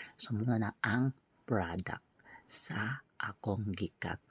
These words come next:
Oh, di ba? Perfect kaayo. Perfect, oy. Ako na good na. Kinsa ba mo love sa akong trabaho? Ako raman. Di na ta maghulat nga ang uban pa. Kung ang uban mo appreciate sa atong trabaho,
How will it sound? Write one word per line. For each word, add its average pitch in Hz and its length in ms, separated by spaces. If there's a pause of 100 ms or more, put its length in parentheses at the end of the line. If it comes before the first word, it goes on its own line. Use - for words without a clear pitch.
(260)
Oh, 110 120
di 98 200
ba? 95 320 (480)
Perfect 98 480
kaayo. 95 560 (560)
Perfect, - 560
oy. 95 240
Ako - 160
na 120 80
good 117 240
na. - 160 (400)
Kinsa 165 320
ba - 240
mo 104 160
love 98 240
sa - 160
akong 110 160
trabaho? 95 220 (420)
Ako 135 320
raman. 87 320 (560)
Di - 160
na 156 80
ta 120 160
maghulat 104 800
nga - 160
ang 113 240
uban 95 320
pa. - 160 (240)
Kung - 160
ang 120 160
uban 127 240
mo 113 160
appreciate 139 400
sa - 80
atong 104 160
trabaho, 104 400